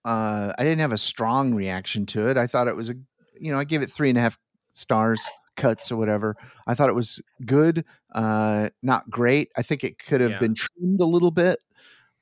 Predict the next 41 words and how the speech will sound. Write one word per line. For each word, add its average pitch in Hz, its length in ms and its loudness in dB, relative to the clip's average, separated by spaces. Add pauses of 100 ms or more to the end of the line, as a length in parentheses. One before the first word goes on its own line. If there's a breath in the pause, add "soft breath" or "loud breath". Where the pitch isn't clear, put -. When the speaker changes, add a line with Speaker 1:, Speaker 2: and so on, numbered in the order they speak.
(360)
Speaker 1:
uh, 123 280 0
and 117 160 0
I 107 160 0
think 131 180 -2
it 117 80 2
would 127 120 2
have 107 60 4
been 110 100 2
a 110 80 0
lot 110 220 0
tighter. 131 440 0 (240 soft breath)
But 127 300 2
I 220 120 4
liked 175 360 0
it. 196 260 2
You 156 140 -2
know, 147 220 4
I 131 160 0
didn't 165 440 -4
really, 139 640 2
I, 110 240 0
I 113 80 0
didn't 131 400 -6
think, - 500 -4 (140)
I 113 80 -2
know 120 160 2
a - 20 2
lot 117 160 4
of 117 60 0
people 117 180 -4
talked 113 220 -2
about 107 140 0
a 101 40 -4
lot 98 140 -2
of 87 60 -8
the - 80 -10
symbolism 117 640 -2
in 104 120 -2
that, 101 240 -2
and 107 80 -6
I, 101 160 -4